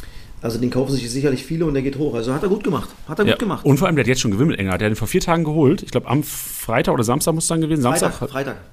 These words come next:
Speaker 2: Freitag schon
Speaker 1: glaub ich.
Speaker 2: geholt.
Speaker 1: Mhm.
Speaker 2: Ja, siehst du, dreihundertfünf, drei Komma fünf Mio gezahlt und jetzt schon ist er drei, drei sieben sogar, ja.
Speaker 1: Ja,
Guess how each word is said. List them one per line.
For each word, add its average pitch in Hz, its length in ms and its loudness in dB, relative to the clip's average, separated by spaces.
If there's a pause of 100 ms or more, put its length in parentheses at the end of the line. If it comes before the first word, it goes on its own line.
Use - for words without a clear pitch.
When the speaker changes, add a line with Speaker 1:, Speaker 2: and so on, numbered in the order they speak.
(140)
Speaker 2:
Freitag 131 220 4
schon 120 100 0
Speaker 1:
glaub 107 260 4
ich. - 40 -10
Speaker 2:
geholt. - 0 - (200)
Speaker 1:
Mhm. 127 240 -6
Speaker 2:
Ja, 95 120 -2
siehst 113 200 0
du, 156 120 2
dreihundertfünf, 135 580 0
drei 110 320 0
Komma 131 140 2
fünf 135 220 -2
Mio 139 200 2
gezahlt 117 380 2
und 107 60 -2
jetzt 107 140 -2
schon 120 180 -2
ist 107 80 -4
er 117 80 2
drei, 110 500 0
drei 107 380 0
sieben 107 520 -2
sogar, 87 340 0
ja. 90 60 0
Speaker 1:
Ja, 90 220 -4